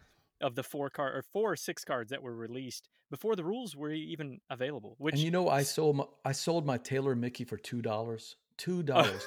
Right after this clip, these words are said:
Speaker 1: <laughs>
Speaker 2: I was walking down the street and this person was like, "Do you have any Taylor Mickeys?" I was like, "Yeah, two bucks." God, I could made, I coulda made thousands, Dean.
Speaker 1: Think of all the Lorcana you coulda bought with that money.
Speaker 2: I know. I know.
Speaker 1: That's,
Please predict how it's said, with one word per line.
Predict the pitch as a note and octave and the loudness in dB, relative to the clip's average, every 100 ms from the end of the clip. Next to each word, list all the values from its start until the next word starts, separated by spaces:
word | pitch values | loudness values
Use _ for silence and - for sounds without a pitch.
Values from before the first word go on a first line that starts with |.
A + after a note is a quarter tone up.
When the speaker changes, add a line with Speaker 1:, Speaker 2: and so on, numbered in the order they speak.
| - | -10
Speaker 1:
<laughs> | - | -6
Speaker 2:
I | B2+ | -2
was | B2+ | 0
walking | A#2+ D#3 D#3+ E3+ | 6 6 6 2
down | D3 | 4
the | |
street | C3 - D#3 D3 C3 | 2 0 2 2 2
and | A2 | 2
this | A2 G#2 | 2 0
person | - C#3 C#3 C3 | 0 4 4 4
was | A#2+ | 2
like, | B2 B2 | 2 2
"Do | B2 | 0
you | F3+ | 2
have | F3+ | 2
any | F3+ D#3 | 2 0
Taylor | D3+ D3 | 2 4
Mickeys?" | C3+ C#3 C#3 A#2+ | 4 2 2 0
I | |
was | G#2+ | 0
like, | A2+ A2 | 0 -2
"Yeah, | - - D3+ A#2 C3 - | -6 -8 -8 -8 -12 -6
two | D#3+ | -4
bucks." | B2+ - - - - - - - _ F#3 | -4 -6 -12 -18 -14 -14 -16 -20 _ -2
God, | - D#3+ | 0 4
I | D3+ | 4
could | D3+ G3 | 8 8
made, | G3 F#3 | 8 4
I | D3+ | 2
coulda | G3+ F3+ | 0 2
made | F#3 D3+ - | 2 0 4
thousands, | C4 C4+ D#3 D3 G2+ - | 4 6 4 0 -4 -4
Dean. | D#3 F3+ C#4+ C4+ - _ _ _ _ _ | -2 0 0 -4 -12 _ _ _ _ _
Speaker 1:
Think | G#3 A3+ | 0 2
of | G3+ | 4
all | F#3+ | 6
the | F#3 | 4
Lorcana | E3+ E3 E3+ E3 C#3 | 2 0 2 0 0
you | C3 | -4
coulda | - B2 | -4 -4
bought | A2+ B2 - | -2 -2 -2
with | B2+ A#2+ | -8 -4
that | B2+ | -4
money. | B2+ A#2+ A2 | -4 -8 -10
Speaker 2:
I | A#2+ | -12
know. | A2 G#2+ - _ _ - _ _ | -18 -20 -20 _ _ -20 _ _
I | D3 | 0
know. | |
Speaker 1:
That's, | E3 G3+ - - | 2 2 0 -12